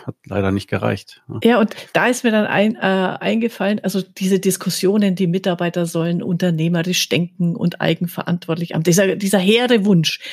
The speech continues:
Speaker 2: den ja
Speaker 1: Mhm.
Speaker 2: immer jeder formuliert, wenn du die Stellenanzeigen liest, ne? So.
Speaker 1: Mhm.
Speaker 2: Das wünschen wir uns. Je-, also jetzt müssen die Kanzleiinhaber beweisen, ob sie es ernst meinen. Und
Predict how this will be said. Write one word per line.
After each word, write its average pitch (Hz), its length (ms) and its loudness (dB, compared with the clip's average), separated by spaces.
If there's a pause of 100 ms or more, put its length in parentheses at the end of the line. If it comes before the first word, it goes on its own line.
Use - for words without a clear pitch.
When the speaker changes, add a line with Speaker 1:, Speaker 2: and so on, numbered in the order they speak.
(120)
Speaker 2:
den 202 120 2
ja 214 80 2
Speaker 1:
Mhm. - 140 -6
Speaker 2:
immer 269 160 4
jeder 254 320 0
formuliert, 214 600 -2
wenn 196 160 -2
du 196 80 -6
die 190 120 -4
Stellenanzeigen 156 800 -4
liest, 156 380 -10
ne? 254 160 -2 (140)
So. 143 240 -12 (120)
Speaker 1:
Mhm. 92 400 -8
Speaker 2:
Das 190 220 0
wünschen 190 340 2
wir - 100 -6
uns. 175 120 -8 (800)
Je-, 233 220 2
also 240 160 4
jetzt 233 340 2
müssen 254 280 4
die 214 220 0
Kanzleiinhaber 208 800 0
beweisen, 170 580 0
ob 196 160 -2
sie 196 120 -2
es 175 100 -4
ernst - 440 -10
meinen. 240 300 -6 (1300)
Und 226 260 2